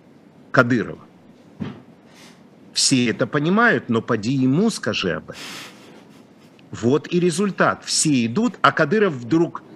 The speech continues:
вы-, ведь поймите, что происходит. Он бы мог промолчать на фоне того, что берут в других регионах. Но он делает это заявление.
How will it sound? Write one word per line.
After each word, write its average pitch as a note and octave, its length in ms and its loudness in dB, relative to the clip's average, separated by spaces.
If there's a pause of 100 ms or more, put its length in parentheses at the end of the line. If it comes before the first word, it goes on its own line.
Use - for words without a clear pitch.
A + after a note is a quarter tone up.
(400)
вы-, - 240 0
ведь D3 300 -2 (180)
поймите, B2+ 800 2 (120)
что - 300 0
происходит. D#3 840 -2 (580)
Он F#3 320 2
бы D3+ 140 2
мог E3+ 380 -2
промолчать C#3 1080 0 (1500)
на C#3 160 2
фоне D3 340 2
того, B2+ 280 0
что A#2+ 380 0
берут C#3+ 420 0
в G#2 80 -8
других B2 440 -2
регионах. B2 680 0 (260)
Но D#3 200 4
он F#3+ 400 2
делает D#3+ 680 0
это D3 300 0
заявление. E3 720 -2